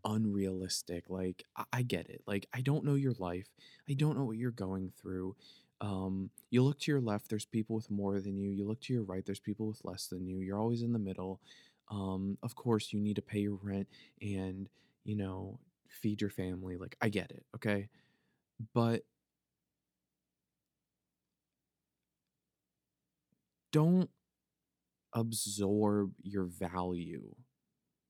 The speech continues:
from what you have or you don't have, as far as who you are as a person. Like I said,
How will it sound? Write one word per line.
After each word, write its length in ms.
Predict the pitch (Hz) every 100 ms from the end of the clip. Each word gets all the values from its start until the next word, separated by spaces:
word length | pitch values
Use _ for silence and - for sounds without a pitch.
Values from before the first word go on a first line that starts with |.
| _ _ _ _ _ -
from 140 | 107
what 100 | 104
you 100 | 82
have 260 | 92 87 85
or 60 | 85
you 160 | 90 90
don't 200 | 85 - -
have, 240 | - 82 _
as 180 | 95 -
far 320 | - 104 104 -
as 180 | 95
who 80 | -
you 160 | 98 90
are 200 | 95 90
as 100 | 92
a 60 | 82 _ -
person. 500 | - - - - - - _ _ _ _ _ _ _ _ _ _ _ -
Like 180 | 139 120
I 60 |
said, 320 | 101 - 67